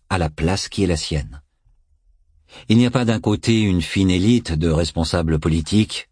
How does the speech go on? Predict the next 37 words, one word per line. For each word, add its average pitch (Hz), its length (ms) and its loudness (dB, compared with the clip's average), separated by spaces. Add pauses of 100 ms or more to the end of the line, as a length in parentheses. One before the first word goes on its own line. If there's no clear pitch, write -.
et 82 140 -2
de 82 80 0
l'autre 85 420 0
une 87 140 0
armée 87 240 0
de 80 100 0
commentateurs 85 760 0
et 82 40 0
de 76 80 0
spectateurs 82 720 0 (320)
tout 92 140 -4
juste 85 320 0
bons 82 260 2
à 82 60 2
mettre 80 240 0
un 80 80 0
bulletin 80 360 0
dans 78 160 2
l'urne 87 400 2
une 92 200 2
fois 85 240 -2
tous - 120 -4
les 80 120 0
cinq 73 340 -6
ans. - 60 -18 (1500)
L'idée 131 400 4
selon 98 280 2
laquelle 87 580 0
l'éthique 95 540 0
du 85 140 -4
chercheur 80 640 0 (240)
et 87 80 0
celle 90 260 0
du 82 140 -2
citoyen 87 560 0
seraient 78 400 0
irréconciliables 78 920 0